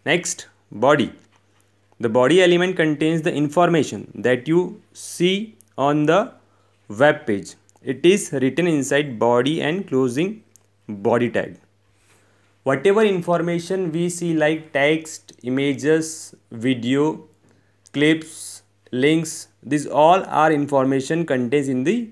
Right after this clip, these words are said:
body tag. Both these parts are written inside H T M L tags because H T M L is a root tag. It marks an starting or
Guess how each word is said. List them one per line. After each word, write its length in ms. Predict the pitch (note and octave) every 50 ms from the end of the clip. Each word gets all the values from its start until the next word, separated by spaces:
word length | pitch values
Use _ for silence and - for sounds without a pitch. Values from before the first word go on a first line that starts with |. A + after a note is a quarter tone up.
| - -
body 520 | A#2 A#2 A2 A2 C3 C3 C3 C3+ D3 C#3+
tag. 240 | - G#2 F2+ F2 - - _ _ _ _ _ _ _ _ _ _ _ _ _ _ _ _ _ _ _ -
Both 360 | A#2+ A#2 C3+ E3+ G3 F#3 F3+
these 200 | G#3+ A3 G#3+ -
parts 440 | - - D#3 D3 D#3 E3+ F#3 F3+ -
are 140 | F3 E3+ E3+
written 280 | D3+ C#3 D3 E3 E3
inside 540 | D#3 C#3+ C3+ C3 - C#3+ C#3+ E3+ F#3+ - - _ _ _ _ _ _ _ _ _ _ -
H 280 | C3 C#3+ C#3 - -
T 140 | - E3+ E3+ F3
M 140 | E3+ E3+
L 180 | E3+ F3+ G3 A#3 - _ _ _ _ _ _ -
tags 420 | - G#2 G2 - - - - _ _ -
because 320 | A#2+ A2 A#2 D3 D#3+ D3+
H 240 | C3 A#2+ A#2+ A#2 -
T 100 | - D#3
M 100 | D#3 D#3
L 80 | D#3+ D#3
is 120 | D#3 C#3+
a 340 | F3 F3 - - - B2+ B2+
root 380 | A#2+ C#3+ D#3+ E3+ E3 E3+ - -
tag. 220 | G#2 F#2 F2+ - - _ _ _ _ _ _ _ _ _ _ _ _ _ _ _ _ -
It 200 | D3+ D#3 D#3+ D3+
marks 380 | C#3+ C#3 C#3+ D#3+ E3 D#3 - -
an 400 | D3 D#3 E3 E3+ F3+ - - - _ _ _ _ _ _ _ _ _ _ _ _
starting 760 | - - - - - C#3+ B2 A#2+ A#2+ A2+ C3+ D#3+ F3+ F3 - -
or 340 | - B2+ C#3+ D3+ F#3 B3+ -